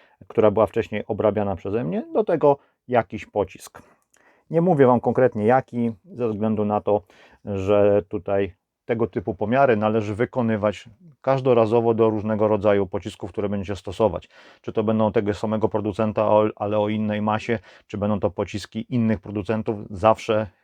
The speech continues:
stosując nowy pocisk, należy wykonać te czynności, które Wam w tej chwili pokażę. Zaczniemy w takim razie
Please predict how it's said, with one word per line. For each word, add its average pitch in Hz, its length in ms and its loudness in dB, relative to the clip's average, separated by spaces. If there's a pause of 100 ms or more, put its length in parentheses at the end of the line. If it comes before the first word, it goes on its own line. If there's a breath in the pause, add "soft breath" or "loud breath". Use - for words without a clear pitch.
(120)
stosując 107 540 -4
nowy 117 280 0
pocisk, 127 520 -4 (360 soft breath)
należy 110 420 2
wykonać 98 580 -4 (120)
te 107 120 -4
czynności, 107 500 -4
które 98 280 -4
Wam 92 240 -4 (180)
w - 80 -20
tej 95 220 -6
chwili 82 360 -14 (500 soft breath)
pokażę. 92 400 -2 (500 loud breath)
Zaczniemy 170 420 2
w - 40 -12
takim 143 280 0
razie 131 420 4